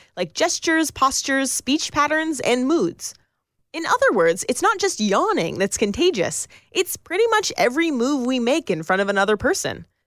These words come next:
Mimicry seems to work like social glue, helping pairs to bond and promoting group cohesion. And as the researchers behind this study pointed out,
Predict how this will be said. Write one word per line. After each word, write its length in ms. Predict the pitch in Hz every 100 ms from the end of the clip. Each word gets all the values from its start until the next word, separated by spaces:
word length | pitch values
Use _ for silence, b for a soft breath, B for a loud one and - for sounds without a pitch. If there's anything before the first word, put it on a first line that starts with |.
| _
Mimicry 600 | - 294 539 480 - 180 208
seems 380 | - 359 440
to 120 | - 392
work 320 | 269 277 -
like 160 | 208
social 540 | - - 285 277 - 254
glue, 500 | 170 170 202 - - _ -
helping 420 | 302 339 330 294
pairs 420 | - 294 320 -
to 140 | -
bond 420 | 208 233 269 294 277
and 180 | 214
promoting 400 | 190 214 254 262
group 300 | 214 202 254
cohesion. 720 | - 208 190 254 254 - - _ _ _ _
And 100 | 262
as 140 | 311 285
the 100 | 294
researchers 480 | 349 370 370 370 339
behind 320 | 247 247 254
this 140 | 240
study 280 | - 254 240
pointed 300 | - 202 180
out, 300 | 277 392 320